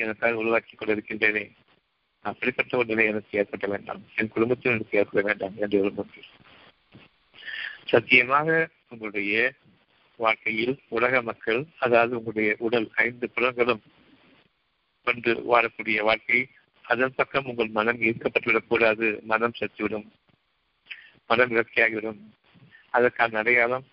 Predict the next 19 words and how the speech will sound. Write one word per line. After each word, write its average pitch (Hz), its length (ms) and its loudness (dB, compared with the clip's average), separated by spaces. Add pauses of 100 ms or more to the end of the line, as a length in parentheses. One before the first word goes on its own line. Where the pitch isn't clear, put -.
(260)
மனம் 120 300 -2
கவலைக்குள்ளாகும். 110 720 0 (720)
கவலை 120 260 4
இல்லாத 123 340 4
வாழ்க்கை 117 260 -2
வேண்டும் 113 260 -8
என்று 110 220 -10
நீங்கள் 110 260 -4
நம்பிக்கை 104 360 -4
கொள்ளுங்கள். 107 480 -4 (140)
அது 117 180 2
உங்களிடம் 117 360 0
கிடையாது. 107 420 2 (580)
உங்களிடம் 120 380 -2
பணம் 120 280 0
சம்பாதிக்கக்கூடிய 113 720 -2 (420)
அந்த 120 280 0
கவலைக்கிடமான 117 640 0
வாழ்க்கை 107 260 0